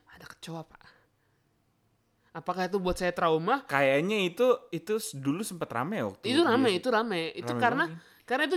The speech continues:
Speaker 2: Sampai
Speaker 1: pas
Speaker 2: akhirnya tuh nggak beli, nggak, nggak ada yang jajan di situ lagi nggak sih, kalau nggak salah?
Speaker 1: Jadi sempet dia ditinggalkan, dimusuhin.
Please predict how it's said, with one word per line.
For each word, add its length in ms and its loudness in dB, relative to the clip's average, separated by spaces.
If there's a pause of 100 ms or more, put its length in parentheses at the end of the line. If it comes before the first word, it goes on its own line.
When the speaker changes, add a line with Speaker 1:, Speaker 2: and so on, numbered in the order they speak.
(120)
Speaker 2:
Sampai 240 6
Speaker 1:
pas 80 8
Speaker 2:
akhirnya 260 4
tuh 240 -8
nggak 560 0
beli, 240 -4
nggak, 480 -2
nggak 220 -2
ada 80 -2
yang 160 -2
jajan 240 -4
di 80 -10
situ 160 -10
lagi 240 -8
nggak 160 -4
sih, 160 -14
kalau 160 -6
nggak 100 -6
salah? 140 0
Speaker 1:
Jadi 100 0
sempet 380 -4
dia 180 4
ditinggalkan, 640 0
dimusuhin. 800 -4